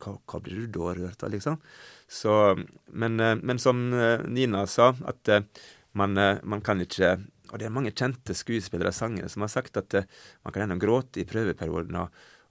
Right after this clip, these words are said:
og, og når man jobber med det, når man tenker gjennom alt det der, eh, triste og,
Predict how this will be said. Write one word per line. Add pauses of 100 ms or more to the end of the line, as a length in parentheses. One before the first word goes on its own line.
og,
og
når
man
jobber
med
det,
når
man
tenker
gjennom
alt
det
der,
eh, (200)
triste
og,